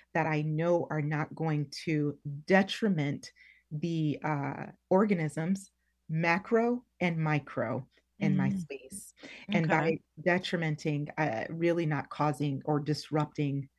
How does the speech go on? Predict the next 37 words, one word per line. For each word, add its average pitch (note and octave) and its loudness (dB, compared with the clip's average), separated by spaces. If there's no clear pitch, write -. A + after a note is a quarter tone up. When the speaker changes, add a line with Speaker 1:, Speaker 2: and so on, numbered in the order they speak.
Speaker 1:
you D#3+ 0
know, C#3 -2
the D3 -4
soil E3 2
in, C#3+ -2
in D3 0
terms C#3 -6
of C#3 -6
runoff, F3 2
and D#3 0
also C#3+ -2
just C#3+ -6
leaving D3 -2
any D#3+ 0
residual, D#3 0
uh, C#3+ -4
you D#3 -2
know, C3+ -4
uh, C#3 -4
harmful. B3 6
Speaker 2:
Yes, F3 6
yeah. D#3+ 4
Speaker 1:
Harmful F#3+ 2
chemicals, D3 -4
because E3 -2
Speaker 2:
Yeah. - 6
Speaker 1:
everything F#3 4
is E3+ -10
a - -10
chemical. D#3+ -2
And D3+ -4
remember, E3 4
I D3+ 0
have D3+ -2
a - -8
chemistry D#3+ -8
background. - -2